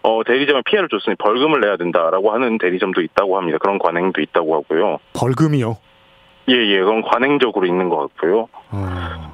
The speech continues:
Speaker 1: 어, 그리고 택배 배송이 늦어지고, 어쨌든 이제 한 분이 못 나오시면 늦어지니까
Speaker 2: 네.
Speaker 1: 이 노동자와 대리점에 이제 택배 업체에서 벌점을 주기도 한다고 합니다. 그러면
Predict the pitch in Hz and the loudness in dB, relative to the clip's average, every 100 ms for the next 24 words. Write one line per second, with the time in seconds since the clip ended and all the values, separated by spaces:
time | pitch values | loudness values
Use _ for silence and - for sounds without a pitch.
0 | - - 92 90 127 123 117 131 180 - | -16 -2 -2 0 0 0 2 0 0 -2
1 | 202 185 156 131 151 151 143 135 123 123 | 0 0 0 0 2 2 2 2 2 2
2 | 143 120 104 95 - 117 156 151 131 107 | 2 0 0 -2 0 0 0 0 0 0
3 | 104 110 151 180 170 139 98 110 127 113 | 2 0 2 0 0 0 2 2 2 2
4 | 113 98 131 104 95 85 123 113 82 170 | 0 0 -2 0 -2 -2 0 0 2 0
5 | 113 62 117 113 120 135 135 123 160 180 | 0 -2 -2 0 2 2 2 2 0 0
6 | 110 113 110 107 135 131 104 - - - | 0 0 0 0 0 0 -2 -4 -2 -2
7 | - - 170 147 120 - 104 156 131 104 | -2 -2 0 0 -2 0 0 2 0 -2
8 | 92 87 85 85 82 67 71 78 110 120 | -4 -2 -4 -2 -2 -2 -4 -2 0 0